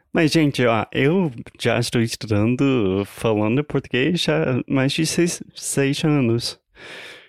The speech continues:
Então, imagine, as pessoas que estão começando com a língua portuguesa,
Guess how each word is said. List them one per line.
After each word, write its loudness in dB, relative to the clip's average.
Então, 2
imagine, 2
as 0
pessoas 2
que -2
estão 0
começando 2
com -2
a 2
língua 0
portuguesa, -2